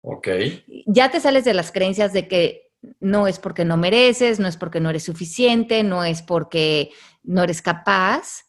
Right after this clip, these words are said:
Speaker 2: porque eso ya idealmente lo trabajamos también en una sesión de coaching. Entonces ya nos sentimos seres completos, seres con todas las posibilidades.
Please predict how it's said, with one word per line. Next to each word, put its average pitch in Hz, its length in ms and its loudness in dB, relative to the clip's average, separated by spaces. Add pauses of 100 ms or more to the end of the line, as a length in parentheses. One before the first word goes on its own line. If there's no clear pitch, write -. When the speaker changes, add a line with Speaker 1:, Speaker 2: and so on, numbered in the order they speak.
(100)
Speaker 2:
porque 156 360 -2
eso 165 540 -2
ya 156 260 2
idealmente 165 440 4
lo 160 120 0
trabajamos 160 460 -2
también 170 240 0
en 175 80 -2
una 175 120 -2
sesión 185 300 -4
de 202 120 0
coaching. 285 480 2 (440)
Entonces 220 240 2
ya 247 120 6
nos 247 140 0
sentimos 196 360 -2
seres 190 260 -2
completos, 247 920 0
seres 170 500 -2
con 147 280 -2
todas 156 220 -2
las 139 140 -8
posibilidades. 220 1040 -2